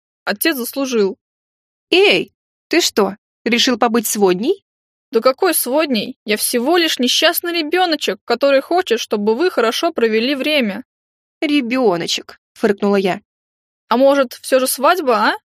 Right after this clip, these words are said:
Speaker 1: У нас будет чудесная семья. Соглашайся, Эрика".
Speaker 2: "Так", я упёрла руки в боки.
Speaker 1: "Ладно, молчу. Пошли готовить тебя к свиданию с моим отцом. Но сначала надо поесть чего-нибудь".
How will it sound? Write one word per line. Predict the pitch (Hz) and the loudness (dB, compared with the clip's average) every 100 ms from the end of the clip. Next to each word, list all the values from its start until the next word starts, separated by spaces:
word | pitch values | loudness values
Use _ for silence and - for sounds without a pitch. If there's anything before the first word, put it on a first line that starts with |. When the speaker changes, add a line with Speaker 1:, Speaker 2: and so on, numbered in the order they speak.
| _ _ | _ _
Speaker 1:
У | 220 | -6
нас | 233 262 254 | 0 0 0
будет | 226 247 247 214 | -6 -6 -6 -8
чудесная | 233 208 339 - 381 | -8 -6 -6 -6 -8
семья. | - 349 330 220 190 - _ - | -6 -4 -4 -4 -6 -14 _ -8
Соглашайся, | 254 254 320 - 359 269 - 262 | -2 0 0 2 2 2 0 -2
Эрика". | 320 233 - 202 - _ _ _ _ _ - | 0 -2 -4 -12 -14 _ _ _ _ _ 2
Speaker 2:
"Так", | 254 202 190 - - _ _ | 4 4 2 0 -10 _ _
я | 196 214 311 | 0 2 2
упёрла | 320 302 294 285 | 0 -2 -2 -2
руки | 208 220 | -2 -2
в | 208 | -2
боки. | 185 175 - _ _ _ _ _ _ - | -2 -6 -10 _ _ _ _ _ _ -2
Speaker 1:
"Ладно, | 240 269 277 214 196 | 4 4 4 0 -2
молчу. | 202 208 - 247 226 196 - _ - | -2 -4 -2 0 0 0 -10 _ -10
Пошли | 254 320 311 | -4 -2 0
готовить | 247 302 294 247 | 2 2 0 -2
тебя | 233 226 | -2 -2
к | |
свиданию | - 226 240 277 240 | -2 -2 0 0 -2
с | - | -2
моим | 226 240 | -2 0
отцом. | 247 - 214 190 233 _ _ _ _ - | -2 -2 -2 -4 -8 _ _ _ _ -12
Но | 240 | -8
сначала | - 254 - 359 370 349 320 | -4 -4 0 0 2 0 0
надо | 311 330 311 | -2 -2 -2
поесть | 285 294 262 254 - | 0 -2 -2 -6 -8
чего-нибудь". | - 208 202 196 202 - | -10 -8 -8 -8 -12 -16